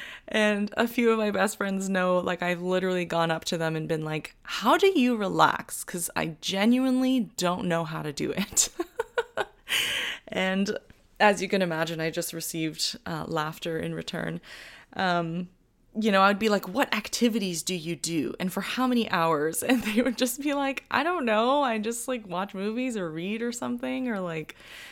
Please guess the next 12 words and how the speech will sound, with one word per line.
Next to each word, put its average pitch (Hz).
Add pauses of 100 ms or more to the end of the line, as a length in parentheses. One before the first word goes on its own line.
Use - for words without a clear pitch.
go 190
get 202
a 202
massage 190
or 233
whatever, 240
take 196
a 185
nap." 185
And -
I'm 180
like, 175